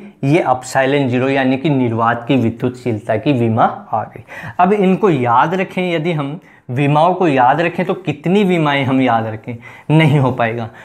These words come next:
तो यहाँ पर हमने देखा एक सिस्टम हमने बनाया, हमने पहले आवेश की विमा निकाली। किसकी निकाली? आवेश की। आवेश से पहले हमें धारा की पता थी, क्योंकि वो एक आपकी क्या है, मूलभूत भौतिक राशि में आती है,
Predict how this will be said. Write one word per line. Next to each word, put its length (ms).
तो 60
यहाँ 280
पर 120
हमने 240
देखा 240
एक 200
सिस्टम 480
हमने 280
बनाया, 380
हमने 240
पहले 500
आवेश 460
की 140
विमा 240
निकाली। 440
किसकी 240
निकाली? 360
आवेश 400
की। 180
आवेश 280
से 100
पहले 260
हमें 280
धारा 260
की 140
पता 300
थी, 180
क्योंकि 200
वो 220
एक 220
आपकी 280
क्या 160
है, 200
मूलभूत 680
भौतिक 400
राशि 360
में 180
आती 340
है, 140